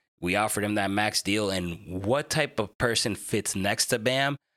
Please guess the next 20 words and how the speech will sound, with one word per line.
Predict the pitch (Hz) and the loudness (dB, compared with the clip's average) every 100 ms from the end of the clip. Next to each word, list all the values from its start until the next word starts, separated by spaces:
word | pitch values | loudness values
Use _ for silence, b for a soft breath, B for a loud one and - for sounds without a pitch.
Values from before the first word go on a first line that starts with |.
| _ - | _ 0
I | 123 | 2
believe | 139 135 117 | 2 2 2
that | 104 104 | 2 2
that | 110 | 2
should | - 110 90 | 2 0 0
be | 107 | 0
a | 90 87 | 0 0
top | - - 113 - | 0 2 2 2
priority, | 117 95 90 101 117 123 | 0 2 2 2 0 0
and | 95 | 0
it's | 95 98 | 0 0
really, | 87 107 113 104 | 0 0 2 0
really | 98 101 98 | 0 0 0
important | 92 - 104 95 90 | -2 0 0 0 -2
because | - 92 | -2 -2
that's | 87 135 - | 0 0 0
your | 127 | 0
star | 107 123 113 | 0 2 0
player, | - 120 107 78 | 2 0 2 0
right? | 80 | 0